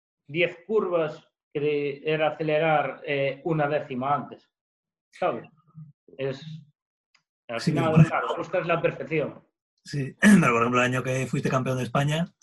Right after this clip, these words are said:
Speaker 2: eso, eh, es, es un privilegio que, que está al alcance de muy pocos, ¿no?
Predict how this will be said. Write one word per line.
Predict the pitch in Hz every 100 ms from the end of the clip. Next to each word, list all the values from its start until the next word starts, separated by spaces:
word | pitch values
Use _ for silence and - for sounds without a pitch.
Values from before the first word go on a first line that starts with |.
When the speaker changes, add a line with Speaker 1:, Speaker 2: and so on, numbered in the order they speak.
| - - - -
Speaker 2:
eso, | 120 104 135 139 139 135 123 113 107 107 _ _ _ _ _ _ _ 175
eh, | 147 120 113 110 120
es, | 135 - -
es | 143 147
un | 139 135
privilegio | 131 139 135 123 123
que, | 127 120 117 113
que | -
está | 117 139
al | 131
alcance | 131 117 120
de |
muy | 117 110
pocos, | 151 127 107
¿no? | 135